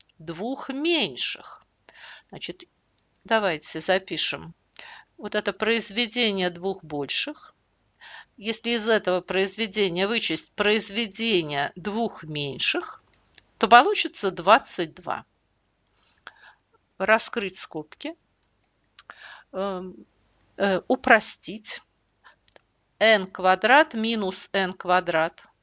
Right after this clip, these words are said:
взаимно уничтожаются, их сумма равна нулю.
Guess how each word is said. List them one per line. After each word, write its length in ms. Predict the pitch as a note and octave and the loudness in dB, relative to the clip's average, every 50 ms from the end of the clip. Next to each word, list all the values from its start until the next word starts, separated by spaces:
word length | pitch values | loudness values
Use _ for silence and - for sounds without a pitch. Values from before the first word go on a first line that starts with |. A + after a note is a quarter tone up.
| _ _ _ _ _ _ | _ _ _ _ _ _
взаимно 580 | - - G3 G3 G3 G3+ G#3+ A#3 C4 C4 C#4 | -2 4 4 6 6 4 2 -2 -4 -4 -4
уничтожаются, 1040 | C#4 C4+ C4+ C#4 - - - C4 C4+ C#4 - - E3+ E3 E3 F3 F#3+ - - - F#3 | -4 -4 -4 -2 0 2 2 4 2 2 2 0 0 0 0 -2 -6 -8 -8 -8 -8
их 140 | F3+ F3 - | -6 -6 -10
сумма 360 | - - F3+ F3+ G3+ A3 A3+ | -10 -10 -8 -6 -2 0 2
равна 360 | A3+ G#3+ F#3 E3+ F3+ F3+ F#3 | 2 2 2 0 -2 -4 -4
нулю. 440 | G3+ A3 A#3 B3 G#3 F3 E3+ F#3 | -4 -6 -8 -8 -8 -8 -8 -8